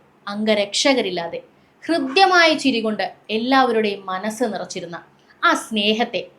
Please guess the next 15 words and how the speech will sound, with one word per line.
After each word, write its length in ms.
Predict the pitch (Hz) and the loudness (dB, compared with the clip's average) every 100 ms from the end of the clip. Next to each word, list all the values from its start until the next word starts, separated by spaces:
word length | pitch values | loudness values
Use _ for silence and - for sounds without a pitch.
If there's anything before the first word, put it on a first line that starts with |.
| _ _ _ | _ _ _
എങ്ങനെയാണ് 540 | 254 294 339 262 190 180 202 | 4 6 4 4 2 -2 -2
മലയാളിക്ക് 520 | 190 190 185 185 180 - | -2 2 0 0 -6 -4
മറക്കാൻ 520 | 190 196 196 214 185 | -2 0 -2 -6 -8
കഴിയുക? 400 | 175 165 165 170 - _ _ _ - | -10 -12 -12 -14 -16 _ _ _ 0
ഭരണകൂട 560 | 320 339 381 415 403 403 | 6 8 8 6 6 6
ഭീകരതകൾ 720 | 392 302 311 339 339 339 339 | 6 4 4 6 6 8 6
കൊണ്ട് 240 | 339 330 330 311 | 6 4 4 4
തളർന്ന 540 | 262 269 262 254 - 254 | 6 6 4 0 -2 -2
ഇന്നത്തെ 600 | 269 277 330 349 349 302 | 0 2 2 2 2 0
ജനത 360 | 262 220 190 - - _ _ _ - | 0 -2 -2 -4 -6 _ _ _ -2
ഇപ്പോഴും 540 | 294 - 370 370 359 311 | -2 2 4 6 4 2
ഉരുവിടുന്ന 580 | 262 254 254 247 233 - - | 2 2 2 2 -2 -4 -4
ഒരു 280 | 330 349 359 | -2 2 0
കാര്യമേ 520 | - 226 214 220 208 | 4 6 6 2 0
ഉള്ളൂ, 280 | 175 156 | -2 -6